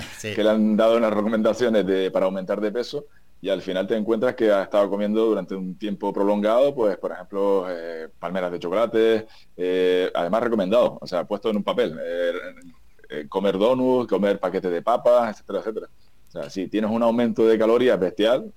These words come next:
Speaker 2: sí, pero al final se te va a acumular todo en la zona del flotador, como le llamamos, eh, esas chichas que nadie quiere, y, eh, y al final, pues,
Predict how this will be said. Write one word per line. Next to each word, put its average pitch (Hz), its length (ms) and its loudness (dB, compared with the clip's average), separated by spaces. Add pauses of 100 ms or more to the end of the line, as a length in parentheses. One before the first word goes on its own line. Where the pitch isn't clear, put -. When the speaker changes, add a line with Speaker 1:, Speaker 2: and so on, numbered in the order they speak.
Speaker 2:
sí, - 360 -14
pero 87 520 -2
al 90 100 -2
final 95 560 -2
se 90 120 -8
te 92 60 -2
va 92 80 2
a - 20 -2
acumular 101 340 -2
todo 117 420 0
en 95 440 -4
la 87 100 -6
zona 104 260 -4
del 104 180 0
flotador, 104 520 0
como 104 140 -2
le 98 80 -2
llamamos, 143 640 -2
eh, 95 360 0
esas 101 540 -2
chichas 110 440 -4
que 107 100 0
nadie 107 220 2
quiere, 147 440 2 (440)
y, 98 420 4
eh, 85 420 0
y 92 120 -4
al 87 120 -2
final, 90 240 -8
pues, 101 560 0